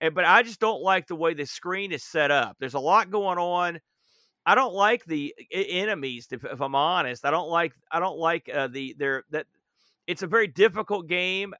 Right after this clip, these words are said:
I mean, the enemies are always shooting those paralyzation things down, and it gets real tough.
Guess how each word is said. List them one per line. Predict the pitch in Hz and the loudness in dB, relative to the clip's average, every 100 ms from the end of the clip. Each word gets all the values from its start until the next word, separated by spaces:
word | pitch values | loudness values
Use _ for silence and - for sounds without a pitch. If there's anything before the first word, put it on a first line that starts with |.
| - | -6
I | 160 | -6
mean, | 170 156 143 | -6 -10 -8
the | 160 180 | -6 -4
enemies | 214 240 190 | -4 -4 -4
are | 160 170 | 0 2
always | 208 220 160 | 2 2 -2
shooting | - 196 | -6 -6
those | 160 151 | -4 -6
paralyzation | - 185 185 156 131 143 170 - 175 | -4 -4 -2 -2 0 -2 -2 -8 -10
things | 180 180 151 | -8 -8 -6
down, | 175 175 180 - _ _ _ - | -6 -2 -4 -6 _ _ _ -6
and | 175 | -4
it | 185 160 | -4 -4
gets | 175 - | -6 -6
real | 151 170 214 220 143 | -6 -4 -2 -2 -2
tough. | - 165 131 101 | 0 2 2 -2